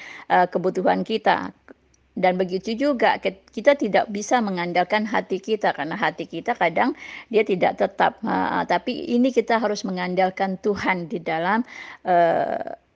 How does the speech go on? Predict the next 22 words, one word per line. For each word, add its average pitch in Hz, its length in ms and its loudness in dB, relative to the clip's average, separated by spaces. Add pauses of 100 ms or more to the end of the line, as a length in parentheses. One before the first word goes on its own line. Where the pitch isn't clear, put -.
(260)
kerezekian 190 680 4
kita, 175 320 2
ya, 220 240 2
dengan 180 320 -4
keyakinan 196 540 0
kita 233 320 0
kepadanya. 180 720 2
Nah, 185 220 0
sehingga 202 760 4 (280)
spiritual 202 640 4
body 185 420 4
memiliki, 277 800 2 (480)
eh, - 140 2
aliran 226 560 4 (160)
yang 220 240 -2
lancar, 226 640 2 (180)
yang 196 160 -4
mengalir 202 560 2
ke 196 160 -4
dalam 180 480 0
hati 170 400 -4
kita, 190 480 -2